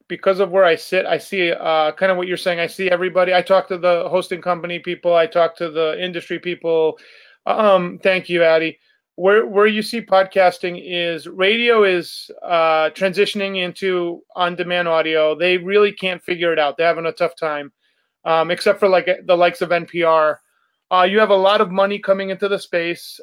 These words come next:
Uh, they're exiting 'cause they're finding out that audio is a, a, a long-term play and it takes a while.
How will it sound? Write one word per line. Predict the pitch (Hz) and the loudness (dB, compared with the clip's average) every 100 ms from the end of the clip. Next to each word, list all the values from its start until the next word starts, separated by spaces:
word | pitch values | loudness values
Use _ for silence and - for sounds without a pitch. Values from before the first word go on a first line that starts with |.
| - | -2
Uh, | 175 165 165 | 2 2 2
they're | 160 196 | 2 2
exiting | 196 190 170 190 190 | 2 0 -2 -4 -4
'cause | 180 170 | -6 -4
they're | 175 | -2
finding | 180 175 175 | 0 0 -2
out | 175 170 | -2 0
that | 160 | 2
audio | 165 170 170 165 | 2 0 0 -4
is | 147 | -4
a, | 160 156 147 _ - | -2 -2 -4 _ -14
a, | 160 - 175 | -14 -10 -6
a | |
long-term | 170 175 175 190 170 | -2 -4 -2 -2 -2
play | 175 170 | -2 -2
and | 165 | -4
it | - | -6
takes | 170 - | -8 -4
a | |
while. | 160 160 160 165 | -2 2 2 0